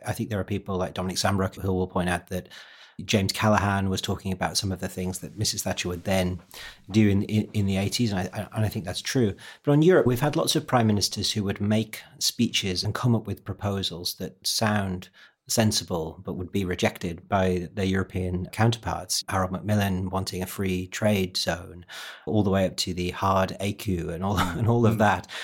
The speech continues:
Speaker 1: These are grand ideas, but they bump up against the reality of a project that's going in a different way. And I, and I suppose Missus Thatcher made that speech, but n-, none of it came to pass, really, I suppose, other than the,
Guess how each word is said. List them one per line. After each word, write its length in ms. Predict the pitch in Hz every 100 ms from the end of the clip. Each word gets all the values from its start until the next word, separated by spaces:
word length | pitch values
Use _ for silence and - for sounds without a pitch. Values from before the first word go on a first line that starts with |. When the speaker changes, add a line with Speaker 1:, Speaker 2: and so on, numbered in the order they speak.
| - - _ -
Speaker 1:
These 220 | 127 135
are 200 | 127 147
grand 360 | - 139 156 156
ideas, 640 | 123 113 120 98 90 - - - - _ _ _ _ _
but 220 | 127 110 110
they 320 | 117 117 113
bump 340 | 113 139 -
up 160 | 120 117
against 300 | 107 104 -
the 80 | 101
reality 500 | 104 107 104 - 95
of 120 | 101
a 60 |
project 360 | 92 110 - 76
that's 120 | 107
going 280 | - 107 101
in 100 | 95
a 60 | 95
different 340 | 92 - 127
way. 200 | 131 131
And 100 | 107
I, 60 | 101
and 180 | 110 110
I 60 |
suppose 580 | 101 113 123 117 - - _ _ _ _ _ 135
Missus 280 | 120 -
Thatcher 220 | 120 - 113
made 200 | 110 -
that 140 | -
speech, 420 | - - 107 -
but 180 | 95 - _ _ 131
n-, 160 | 123 -
none 180 | 127 151
of 60 |
it 160 | 123 -
came 200 | 104 98
to 100 | -
pass, 340 | - 143 -
really, 160 | 92 90
I 140 | 110
suppose, 420 | - 117 127 110 - -
other 200 | 113 113
than 320 | 107 101 101
the, 320 | 101 98